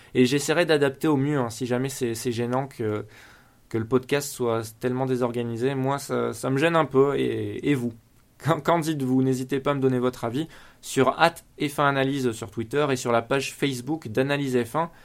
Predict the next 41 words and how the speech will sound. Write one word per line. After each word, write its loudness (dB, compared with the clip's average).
et 0
également 0
sur -8
PodCloud, 2
bref, 0
tous -8
les 2
moyens 0
que -6
vous -4
trouvez 2
pour 0
me -2
contacter, -2
euh, 2
n'hésitez -2
pas, -4
hein, -4
n'importe -8
lequel. -8
Voilà, 8
donc 2
chez -2
Lotus, -2
euh, 4
ou 2
chez 0
Renault 4
en 4
deux 4
mille 2
seize, 0
en 0
tout -4
cas 2
pour 2
l'instant 2
c'est 2
Lotus, 0
c'est 2
Lotus, -2